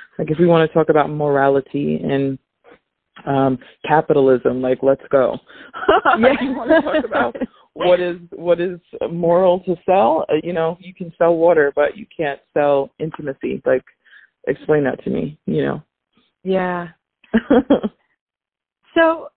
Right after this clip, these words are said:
Speaker 2: since you've been doing this, all of the work, like, it sounds like you, you've had a history, like, you worked in the dungeon, you did cuddling, you, well, you still do some cuddling, seeing clients as a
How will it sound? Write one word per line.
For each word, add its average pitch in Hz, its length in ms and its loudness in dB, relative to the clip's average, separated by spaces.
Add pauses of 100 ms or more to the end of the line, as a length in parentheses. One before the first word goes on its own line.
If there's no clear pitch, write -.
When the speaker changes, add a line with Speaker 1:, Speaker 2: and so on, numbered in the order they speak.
(380)
Speaker 2:
since 359 200 0
you've 392 120 2
been 254 160 2
doing 208 200 2
this, 208 120 -2 (280)
all 233 200 4
of 202 100 -6
the 196 100 -12
work, 170 380 -12
like, 208 120 -6
it 233 120 0
sounds 262 220 0
like 269 160 0
you, 214 240 -2
you've 208 160 -2
had 196 240 -2
a 180 40 -4
history, 190 480 -2
like, 170 200 -4
you 180 100 -4
worked 175 240 -2
in 185 140 -4
the 175 60 -4
dungeon, 170 520 -2
you 170 80 -12
did 175 220 -6 (260)
cuddling, 170 800 -4 (340)
you, 170 500 -6
well, 202 160 4
you 190 160 0
still 220 140 2
do 190 220 -4
some 185 160 0
cuddling, 185 560 -4 (640)
seeing 202 160 -2
clients 185 360 -4
as 180 140 -4
a 175 80 -4